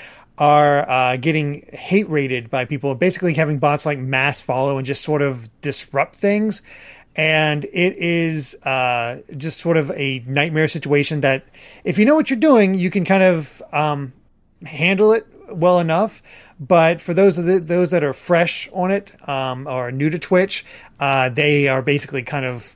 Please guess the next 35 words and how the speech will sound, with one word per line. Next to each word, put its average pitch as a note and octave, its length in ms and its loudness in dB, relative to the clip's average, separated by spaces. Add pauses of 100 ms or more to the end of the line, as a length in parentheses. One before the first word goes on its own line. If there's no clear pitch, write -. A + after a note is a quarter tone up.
(120)
stuck - 420 -2
with C#3 160 -10
no C#3+ 200 0
idea C3+ 280 0
what B2+ 300 -2
to D3+ 120 -8
actually C3+ 380 -6
do B2 240 -6
with B2+ 220 -4
it. A2+ 180 -14 (560)
Um, C3+ 560 -2 (560)
it's, - 520 -4 (340)
it's - 420 -6 (260)
not F#3 400 0 (160)
gr-, D#3 220 -8
a D#3 140 0
great E3+ 200 2
situation, F3+ 520 0
and E3 160 -2
unfortunately, C4+ 500 0
Twitch C4+ 280 -4
has A3+ 120 -2
done A#3 400 0
very C4 360 0
little A3+ 280 4
to G3+ 480 -2 (480)
do G#3 280 2
about, E3+ 480 2
do E3+ 120 -2
anything F3 240 -2
about D#3+ 300 2
it. F#3 160 -4
So, D#3 560 0
uh, D3 220 -2
t-, D3 140 -16